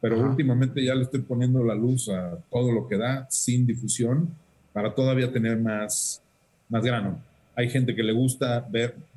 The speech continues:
Speaker 1: no es el grano, es el poro, el poro de la piel.
Speaker 2: Claro.
Speaker 1: Hay, hay gente que le gusta verlo, hay modelos que le gusta verlo, hay modelos que no, entonces ahí ya también es platicar hacia dónde quiere llegar con la fotografía, ¿no? Pero es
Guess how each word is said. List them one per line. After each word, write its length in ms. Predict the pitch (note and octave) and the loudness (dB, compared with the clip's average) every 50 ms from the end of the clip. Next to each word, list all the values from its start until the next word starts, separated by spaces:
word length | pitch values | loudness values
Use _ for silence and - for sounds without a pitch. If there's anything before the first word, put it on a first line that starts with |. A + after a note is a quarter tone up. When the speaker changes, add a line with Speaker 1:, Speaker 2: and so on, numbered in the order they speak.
| A#2+ - - C3 C3 B2+ C#3 C#3+ | -20 -16 -12 -12 -10 -8 -4 -2
Speaker 1:
no 120 | D3+ D#3 | 0 0
es 120 | E3+ E3+ C3 | 2 2 2
el 140 | D#3+ C3+ A#2+ | 2 2 2
grano, 220 | B2 A2+ G#2 G2+ | 0 -2 -4 -4
es 260 | F#2+ - - B2 - | -6 -4 -4 -2 0
el 140 | C3+ B2 A2+ | 2 0 0
poro, 380 | - - C3 A#2+ G#2+ F#2+ - - - | 0 0 0 0 0 -2 -4 -8 -8
el 80 | A2 | -6
poro 200 | F#2+ - B2+ C3+ B2 | -2 0 0 2 2
de 40 | A2 | 0
la 80 | G2 F#2+ | 0 0
piel. 160 | - G#2 F#2+ | 0 -2 -2
Speaker 2:
Claro. 140 | F#2+ F#2 - _ _ | -2 -4 -6 _ _
Speaker 1:
Hay, 260 | - A#2 B2+ B2+ B2+ - - - _ _ _ _ _ | -2 0 0 0 0 -4 -8 -20 _ _ _ _ _
hay 100 | - - | -2 0
gente 160 | C#3 C3+ B2+ F#2 | 0 0 0 0
que 60 | G#2 | 2
le 80 | G#2 A2 | 2 2
gusta 220 | C3 C3 - D#3+ | 2 2 2 2
verlo, 360 | F3+ A3 G#3+ G#3 G#3 G3+ F#3 F3+ | 2 2 2 2 2 2 2 2
hay 80 | D#3+ D3 | 2 2
modelos 320 | C3 A#2 A2+ A#2+ A#2 - | 2 2 2 0 -2 -2
que 80 | - G#2 | -4 -4
le 60 | A2 | -4
gusta 180 | B2+ B2+ - | -2 -2 0
verlo, 200 | D#3 F#3 F#3 E3+ | 0 2 2 2
hay 60 | D#3+ D3+ | 2 2
modelos 300 | C3 A#2 A2 G#2+ G#2 - - | 2 0 -2 -2 -6 -8 -4
que 80 | D3+ | -2
no, 140 | D#3 G3 G#3 G3 | 0 0 2 0
entonces 340 | E3 D#3 C#3 - - - G#2 | 0 0 -2 -2 -4 -4 -4
ahí 200 | G#2 A2 B2+ C3 | 0 0 2 2
ya 120 | C#3 A#2+ - | 2 0 -2
también 360 | A#2 A2 A#2+ B2+ C3 C3 - - _ _ _ _ | -2 0 0 0 0 0 -4 -10 _ _ _ _
es 300 | A2+ A#2 A#2 - - - - _ _ _ _ _ _ _ - | -2 0 0 0 -2 -6 -10 _ _ _ _ _ _ _ -4
platicar 680 | A#2+ A2 - - A#2 G#2+ - - - B2+ B2+ C3 C3+ C3 - - - - - | -2 -2 -2 -2 -4 -6 -6 -4 -2 -2 0 0 -2 -4 -6 -12 -18 -18 -14
hacia 200 | - - - - | -10 -8 -4 -2
dónde 220 | A#2+ B2 B2 A#2+ | 0 0 0 0
quiere 160 | B2 A#2+ G#2+ G#2 | 0 -2 -2 -2
llegar 300 | G2+ G2+ G#2 G#2+ G#2 - | -2 -2 -2 -4 -6 -4
con 120 | - G2+ | -4 -6
la 60 | F#2+ - | -6 -6
fotografía, 560 | - G2 F#2+ F#2+ F#2+ G2 - - C3 G#2 F2 | -8 -8 -6 -4 -4 -4 -2 -2 -2 -2 -2
¿no? 220 | F2 G#2 B2 C3+ B2 - | -4 -6 -8 -8 -8 -6
Pero 340 | G2+ G2 F#2+ F#2 F#2 F#2 - - - - - _ _ _ _ _ _ - | -4 -2 -2 -2 -2 -6 -8 -12 -18 -20 -20 _ _ _ _ _ _ -4
es 420 | A#2+ A#2 A2+ A2+ - - - - | -2 0 0 0 -2 -4 -6 -10